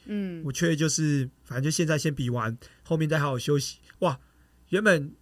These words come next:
Speaker 2: 这个伤应该真的是两三个礼拜就好了，
Speaker 1: 嗯。
Speaker 2: 搞了半年才好。
Speaker 1: 嗯。所以当时你那个比赛，等于自主权都是在你自己身上嘛，你要跑不跑？
Speaker 2: 对，自主权都在我自己身上，就是，哎，我可以说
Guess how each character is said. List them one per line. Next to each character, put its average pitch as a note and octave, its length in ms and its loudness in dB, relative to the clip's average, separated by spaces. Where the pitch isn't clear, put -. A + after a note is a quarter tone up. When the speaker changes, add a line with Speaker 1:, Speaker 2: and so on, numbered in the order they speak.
Speaker 2:
这 G3+ 100 -2
个 F#3 80 2
伤 E3+ 320 0
应 F#3+ 100 -4
该 F3+ 160 2
真 F3+ 140 0
的 E3 80 2
是 C#3 100 -2
两 D3 140 -2
三 D#3 140 -2
个 D3+ 60 0
礼 C#3 100 -4
拜 C#3 100 -2
就 C#3 100 -2
好 B2 200 -6
了， - 100 -20
Speaker 1:
嗯。 - 60 -8
Speaker 2:
搞 C#3+ 180 2
了 D3+ 120 2
半 F3 240 4
年 C#3 160 0
才 C3+ 180 -4
好。 - 300 -6
Speaker 1:
嗯。 F#3 520 -6
所 - 180 -6
以 D#4 60 0
当 C#4+ 220 4
时 G#3+ 180 -4
你 F#3+ 160 -4
那 G#3+ 100 -4
个 G3+ 80 -2
比 E3 200 -10
赛， F#3+ 300 2
等 F3 180 -6
于 F#3+ 100 -8
自 D4 180 -6
主 F#3 200 -10
权 E3 260 -10
都 G3 100 -6
是 G3 140 -10
在 F3+ 160 -4
你 D3+ 60 -10
自 F#3 100 -12
己 D#3 80 -12
身 D#3+ 220 -10
上 E3 180 -10
嘛， E3+ 100 -12
你 D#3 100 -14
要 F#3 140 -2
跑 - 220 -10
不 - 140 -18
跑？ - 320 -18
Speaker 2:
对， D#3+ 180 6
自 A#3 160 -2
主 F#3+ 80 4
权 D3 100 2
都 D3+ 80 0
在 D#3 120 4
我 B2+ 100 0
自 B2+ 80 -4
己 C3+ 60 -4
身 C3+ 180 -6
上， C3 180 -4
就 C3 120 -4
是， C3 420 -4
哎， D#3 100 0
我 C#3+ 80 0
可 E3 140 0
以 D#3 60 -2
说 D3 440 -2